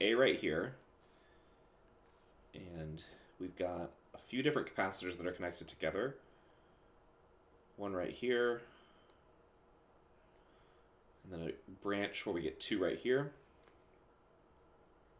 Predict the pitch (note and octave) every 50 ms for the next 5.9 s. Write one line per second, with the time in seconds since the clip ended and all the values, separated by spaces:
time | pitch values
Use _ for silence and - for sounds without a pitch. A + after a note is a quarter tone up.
0 | - - - - - - - - - - - - - - - - - - - -
1 | - - - - - - - - - - - - - - - - - - - -
2 | - - - - - - F3 G3+ F3 - - - - E2+ F2 - - - F2 E2+
3 | E2 E2 E2 E2+ - - E2+ F#2 E2+ E2 F2+ - - - - - - - - -
4 | - - - - - - - - F2+ E2+ F2+ E2+ F#2 F2 F2 E2+ F2 D#2 D#2 D#2+
5 | D#2+ - - D2+ D2+ D2+ - - - D2+ C#2+ D2+ C2+ - D#2 - -